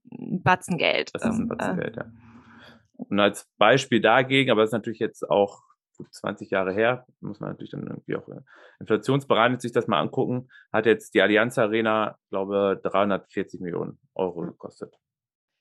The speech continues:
Speaker 2: Ja, wobei, selbst bei der Allianz Arena gibt's ja Diskussionen, denn klar hat jetzt irgendwie Bayern München zusammen mit achtzehnhundertsechzig, zumindest zeitweise mit achtzehnhundertsechzig, den, äh, den Stadionbau oder die Kosten für das Stadion übernommen.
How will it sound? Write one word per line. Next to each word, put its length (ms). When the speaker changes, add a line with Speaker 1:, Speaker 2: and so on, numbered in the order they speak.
Speaker 2:
Ja, 120
wobei, 440
selbst 280
bei 100
der 440
Allianz 360
Arena 260
gibt's 240
ja 60
Diskussionen, 760
denn 320
klar 360
hat 120
jetzt 180
irgendwie 180
Bayern 220
München 640
zusammen 380
mit 120
achtzehnhundertsechzig, 800
zumindest 360
zeitweise 420
mit 120
achtzehnhundertsechzig, 680
den, 220
äh, 300
den 160
Stadionbau 840
oder 200
die 100
Kosten 360
für 140
das 120
Stadion 440
übernommen. 520